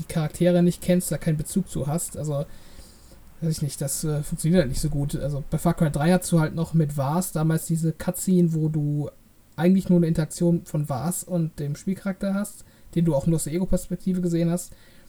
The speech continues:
wo er dir so einen Monolog hält und dich dann am Anschluss in, in diesen Wasserfall runterwirft.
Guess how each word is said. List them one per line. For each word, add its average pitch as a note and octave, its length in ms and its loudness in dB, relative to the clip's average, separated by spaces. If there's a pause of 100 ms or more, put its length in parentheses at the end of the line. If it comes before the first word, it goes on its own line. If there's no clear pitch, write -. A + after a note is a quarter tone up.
wo E3+ 120 4
er D3+ 120 2
dir D#3 340 2
so D#3 100 0
einen D#3 100 4
Monolog D#3+ 520 4
hält E3+ 160 4
und D#3+ 140 0
dich D#3 100 -6
dann D3 100 -2
am C#3 240 -6
Anschluss E3 440 -2
in, D#3 220 -4
in E3 220 -2
diesen D3+ 480 -2
Wasserfall F3 380 2
runterwirft. F3 800 2